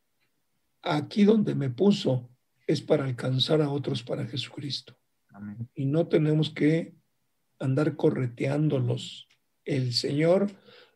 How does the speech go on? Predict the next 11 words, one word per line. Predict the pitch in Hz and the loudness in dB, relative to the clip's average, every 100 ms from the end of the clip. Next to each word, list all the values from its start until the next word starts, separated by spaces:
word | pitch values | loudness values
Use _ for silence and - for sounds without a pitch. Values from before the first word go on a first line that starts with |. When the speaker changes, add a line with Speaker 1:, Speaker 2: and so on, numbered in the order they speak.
| _ | _
Speaker 1:
lo | 143 139 | -2 -2
que | 131 127 | 0 -2
quiere | 156 160 | 2 4
es | 147 - | 2 2
un | 165 | 0
lugar | 139 131 151 175 - | 2 4 4 2 0
a | 143 | 0
donde | 131 131 123 | 0 2 2
va | 127 165 | 4 4
a | |
meter | 190 175 - 196 - | 2 2 4 6 6